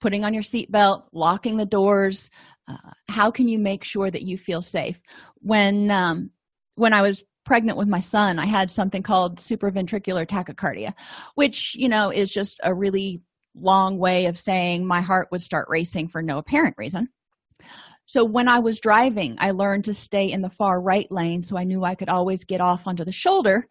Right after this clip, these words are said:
uh, should I start having one of those episodes. And it helped me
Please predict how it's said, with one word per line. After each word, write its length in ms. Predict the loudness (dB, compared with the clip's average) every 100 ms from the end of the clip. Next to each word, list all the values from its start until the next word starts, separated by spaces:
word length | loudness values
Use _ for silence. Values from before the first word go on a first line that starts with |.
| -16 -20 -20 _
uh, 380 | 0 2 2 -2
should 260 | -4 0 2
I 120 | 2
start 260 | 0 -4
having 360 | 0 0 0 -2
one 140 | -2
of 60 | -2
those 160 | -4 -2
episodes. 580 | -4 -4 -8 -8 -8 -12 -4
And 100 | -2
it 100 | -2
helped 380 | 2 2 2 0
me 420 | 2 4 4